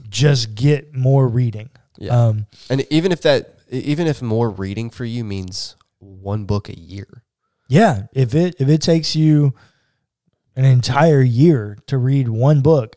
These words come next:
Speaker 1: and that's one book more than you read last year,
Speaker 2: Fantastic.
Speaker 1: who's to say that you're wrong for that? Yeah.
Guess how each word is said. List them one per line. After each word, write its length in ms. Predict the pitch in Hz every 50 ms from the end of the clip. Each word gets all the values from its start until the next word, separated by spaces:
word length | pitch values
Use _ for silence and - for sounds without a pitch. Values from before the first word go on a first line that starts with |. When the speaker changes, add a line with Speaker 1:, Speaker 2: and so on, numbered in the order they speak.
| _ -
Speaker 1:
and 160 | 123 123 131
that's 280 | 135 139 135 - - 123
one 500 | 123 123 117 113 110 123 135 151 151 143
book 200 | 131 151 143 127
more 220 | 135 139 147 151
than 180 | 143 131 131 131
you 120 | 139 147
read 200 | 135 147 139 131 120
last 360 | 117 120 131 143 - - -
year, 240 | 196 202 214 214 - _ _ _ _ _ _ _ _ _ _ _ _ _ _ _ -
Speaker 2:
Fantastic. 560 | 110 104 90 92 95 98 113 - - - -
Speaker 1:
who's 240 | - 147 185 185 -
to 120 | - 233 208
say 320 | - - 202 196 208 202
that 180 | 170 156 165 165
you're 300 | 151 139 147 170 180 180
wrong 320 | 147 151 190 247 277 220
for 120 | - 120 107
that? 220 | 101 101 101 - -
Yeah. 260 | 175 214 190 127